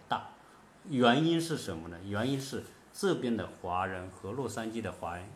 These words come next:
当然是我们遇到的哈，这个可能我不能以偏概全，就是我们可能在洛杉矶遇到的华人和在这边遇到的这个华人朋友是不一样的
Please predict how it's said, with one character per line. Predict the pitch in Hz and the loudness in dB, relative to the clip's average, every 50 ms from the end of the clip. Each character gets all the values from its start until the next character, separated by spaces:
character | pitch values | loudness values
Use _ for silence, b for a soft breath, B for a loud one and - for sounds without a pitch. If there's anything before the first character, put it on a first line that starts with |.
| - - | -6 0
当 | - 143 151 | 4 6 6
然 | 160 156 | 6 6
是 | - 170 | 4 4
我 | 139 117 98 82 | 4 4 2 0
们 | 80 85 95 117 156 180 | -2 -2 -4 -2 -2 0
遇 | 165 139 | 2 2
到 | 120 127 107 - | 4 4 4 2
的 | 87 80 | 0 -4
哈， | - 85 82 - | -6 -6 -2 0
这 | 160 | 2
个 | 143 135 117 - 135 - B B B B B B | 2 2 0 -2 -6 -12 B B B B B B
可 | - 123 110 | 4 4 6
能 | 110 127 143 147 | 6 6 6 6
我 | 127 104 | 4 4
不 | 98 107 139 | 4 4 4
能 | 131 131 | 4 4
以 | 123 98 85 | 4 2 2
偏 | 113 113 113 117 | 0 0 2 2
概 | 131 113 95 | 2 2 2
全， | - - 95 87 90 90 B B B B B B | 0 -2 -4 -4 -4 -6 B B B B B B
就 | - - | 2 4
是 | 147 | 6
我 | 156 143 123 110 | 8 8 10 10
们 | 120 190 - | 8 8 6
可 | - 120 | 6 4
能 | 110 113 | 4 6
在 | 123 131 | 6 4
洛 | 127 139 127 | 4 4 4
杉 | - 123 120 120 | 2 2 2 2
矶 | |
遇 | 120 127 135 120 | 0 0 2 2
到 | 120 107 | 2 2
的 | 98 90 | 2 0
华 | - - 95 92 95 | 0 0 2 2 2
人 | 95 98 101 | 0 -2 -4
和 | 101 - 101 101 | -4 -2 -2 0
在 | 101 131 123 | 0 0 0
这 | 127 131 | 0 0
边 | 120 120 123 | 0 0 0
遇 | 123 120 | 2 2
到 | 117 110 104 | 2 2 2
的 | 95 87 87 - | 0 -2 -4 -6
这 | - 117 | -4 -4
个 | 98 95 - | -4 -4 -4
华 | - 101 98 | -2 -2 -2
人 | 98 101 104 | 0 -2 -2
朋 | 101 101 104 | -2 -4 -4
友 | 95 - B B B B B B B B | -4 -6 B B B B B B B B
是 | B - - 139 110 | B 0 2 2 2
不 | 107 - - - 175 147 | 2 0 2 4 4 4
一 | 104 92 95 101 | 4 4 2 4
样 | 120 131 123 107 92 87 | 4 6 6 4 2 -2
的 | - | -6